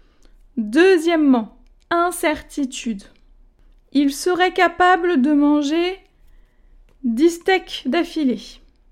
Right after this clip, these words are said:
Non, je n'y crois pas trop. Je ne pense pas qu'il soit capable de le faire. Donc,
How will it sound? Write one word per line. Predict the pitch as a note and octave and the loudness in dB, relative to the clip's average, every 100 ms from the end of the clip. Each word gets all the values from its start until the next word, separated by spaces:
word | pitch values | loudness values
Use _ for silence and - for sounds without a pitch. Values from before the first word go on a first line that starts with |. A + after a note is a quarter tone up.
| - _ _ _ _ _ _ - | -20 _ _ _ _ _ _ -2
Non, | B3 A#3+ A#3 - | 0 0 -2 0
je | B3 | 2
n'y | B3+ | 2
crois | B3+ B3 | 2 0
pas | A#3 | 0
trop. | A3 - - - _ - C#4+ C4+ A3+ | -4 -14 -14 -20 _ -20 -12 -8 -2
Je | A#3 | 2
ne | B3+ | 2
pense | C4 C4 | 2 0
pas | - C#4 | -2 -2
qu'il | B3 | -4
soit | - A#3 | -6 -4
capable | A#3 A#3 A#3 | -4 -4 -2
de | A3 | -2
le | G#3+ | -4
faire. | G#3 - - - - _ _ _ - - - | -6 -16 -16 -20 -20 _ _ _ -20 -20 -2
Donc, | A#3+ C#4 D4 | 4 4 2